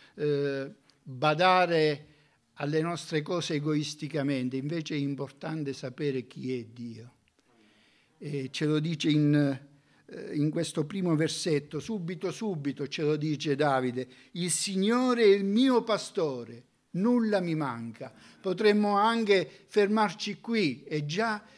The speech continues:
ci sarebbe tanto per la vita di ciascuno di noi. Ce lo dice uno che, eh, fin da piccolo faceva il pastore. Davide era, eh, era un pastore e ci tiene a precisare, a precisare questo,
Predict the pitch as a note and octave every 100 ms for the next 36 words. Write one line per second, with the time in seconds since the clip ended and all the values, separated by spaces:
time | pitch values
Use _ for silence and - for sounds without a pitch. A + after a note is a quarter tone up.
0 | _ - G3 D#3+ G3+ A3+ G#3+ F3+ F#3+ F#3
1 | B3 B3+ B3+ B3 G#3+ F#3+ F#3+ E3+ E3 G#3+
2 | B3+ B3 F3 E3 D3+ D#3+ - - A3 G#3
3 | D#3+ C3+ B2 A#2 A2 A2 G#2+ G2+ _ _
4 | - - - G#3 G#3 A3 F#3+ G#3 G#3 D3
5 | D3+ E3+ F#3+ - - F3 E3+ E3 F3+ _
6 | _ - G#3 - G#3+ G#3+ F#3 E3+ A#3 D#3+
7 | - D3+ C3+ B2+ - C#3 B2 C#3 C#3 B2+
8 | - C3 - D3+ B2+ A2 A2+ - _ _
9 | _ - F#3+ D#3+ C#3 C3+ C3+ C3+ C3+ -
10 | _ _ - C3+ - - E3 E3 D#3 D3+
11 | E3 - G3 D3 A#2+ A2 G#2+ _ _ _
12 | G#3+ F3+ F3+ F3+ E3 - G3 D#3+ C#4 G#3+
13 | D#3+ C#3+ C#3 - - F3 D3 - F#3+ F3
14 | F#3 D#3+ A3+ A3+ G#3+ F3+ D3+ - - F3
15 | - F#3 D#3 F#3+ G3+ F#3+ F#3 D#3 G3 D#3+
16 | C3+ - D3